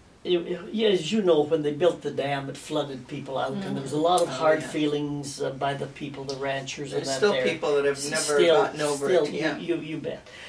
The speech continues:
Speaker 1: And, uh, but, but this guy was driving a bulldozer, and he, uh, got a job, uh, to clear out some of the, the, the brush and that along the, the Kootenai River, which is the Lake Kootenai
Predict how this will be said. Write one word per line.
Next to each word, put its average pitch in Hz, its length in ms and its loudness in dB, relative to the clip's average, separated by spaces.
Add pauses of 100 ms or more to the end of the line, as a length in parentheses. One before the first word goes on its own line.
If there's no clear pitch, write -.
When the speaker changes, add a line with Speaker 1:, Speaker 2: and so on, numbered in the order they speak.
(160)
Speaker 1:
And, 139 320 -2
uh, - 160 0 (520)
but, 175 200 6
but 175 160 4
this 269 200 2
guy 247 200 6
was 226 160 4
driving 220 380 4
a 233 40 4
bulldozer, 190 640 6 (500)
and 160 360 0
he, 208 520 -4
uh, 208 200 4 (280)
got 165 200 4
a 233 40 -2
job, 180 480 0
uh, 175 180 4
to 170 460 -6
clear 185 320 0
out 196 280 0
some 175 340 -2
of 170 140 0
the, 175 500 -2
the, 175 180 -2
the 165 140 2
brush 147 400 -2
and 151 140 -2
that 143 180 -4
along 143 320 -4
the, 147 80 -8
the 147 200 -10
Kootenai 175 340 -8
River, 156 320 -2 (180)
which 151 260 -6
is 139 220 -6
the 151 140 -2
Lake 147 320 -4
Kootenai 156 360 -6